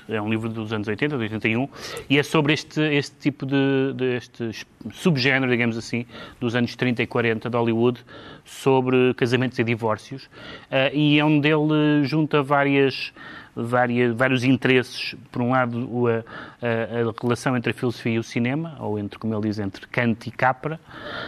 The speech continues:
Ah, a relação, a, a questão da conversa, o facto de nós conversarmos sobre cinema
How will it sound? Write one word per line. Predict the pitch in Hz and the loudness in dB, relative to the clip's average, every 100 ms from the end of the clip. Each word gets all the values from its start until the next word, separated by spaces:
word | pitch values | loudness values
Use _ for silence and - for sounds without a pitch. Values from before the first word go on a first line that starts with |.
| - - | -12 2
Ah, | 143 139 135 131 139 | 4 6 6 4 4
a | 131 | 2
relação, | 135 139 - 135 131 127 | 4 2 0 0 2 0
a, | 131 123 127 | 0 0 0
a | |
questão | - - 147 | 0 2 2
da | |
conversa, | 139 143 127 135 147 175 - - - - | 4 2 4 2 0 -10 -12 -16 -16 -12
o | - | -2
facto | 143 - | -2 0
de | 131 | 2
nós | 127 123 | 2 2
conversarmos | 135 120 120 - 127 120 | 0 0 0 2 0 2
sobre | 131 117 | -2 -2
cinema | - 120 123 117 | 0 2 2 0